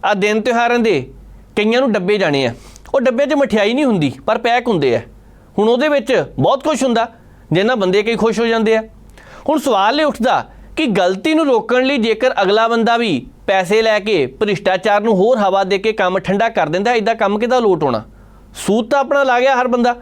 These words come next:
ਟੈਕਸ ਬਚਾ ਵੀ ਗਿਆ, ਪੈਸੇ ਵੀ ਬਚਾ ਗਏ, ਪਰ ਘਾਟਾ ਤਾਂ ਸਰਕਾਰਾਂ ਨੂੰ ਪੈਂਦਾ ਨਾ। ਘਾਟਾ ਸਰਕਾਰਾਂ ਨੂੰ ਲੰਬੇ ਸਮੇਂ 'ਚ ਪਿਆ, ਪਹਿਲਾਂ ਵੀ, ਹੁਣ ਵੀ ਪੈਂਦਾ ਪਿਆ, ਕਾਰਵਾਈ ਨਹੀਂ ਹੋ ਰਹੀ। ਹੁਣ ਕਹਿੰਦੇ ਆ ਕਿ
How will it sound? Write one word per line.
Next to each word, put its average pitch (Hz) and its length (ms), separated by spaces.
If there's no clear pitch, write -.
ਟੈਕਸ 190 260
ਬਚਾ 226 340
ਵੀ 247 140
ਗਿਆ, 233 220
ਪੈਸੇ 254 280
ਵੀ 240 120
ਬਚਾ 220 260
ਗਏ, 220 220
ਪਰ 254 180
ਘਾਟਾ 214 260
ਤਾਂ 294 100
ਸਰਕਾਰਾਂ 277 460
ਨੂੰ 311 120
ਪੈਂਦਾ 156 280
ਨਾ। 180 180
ਘਾਟਾ 220 480
ਸਰਕਾਰਾਂ 214 560
ਨੂੰ 240 200
ਲੰਬੇ 180 300
ਸਮੇਂ 208 260
'ਚ 214 100
ਪਿਆ, 160 380
ਪਹਿਲਾਂ 170 340
ਵੀ, 247 200
ਹੁਣ 247 120
ਵੀ 277 100
ਪੈਂਦਾ 180 300
ਪਿਆ, 196 220
ਕਾਰਵਾਈ 285 320
ਨਹੀਂ 226 100
ਹੋ 139 140
ਰਹੀ। 127 240
ਹੁਣ 302 100
ਕਹਿੰਦੇ 302 300
ਆ 294 40
ਕਿ 320 340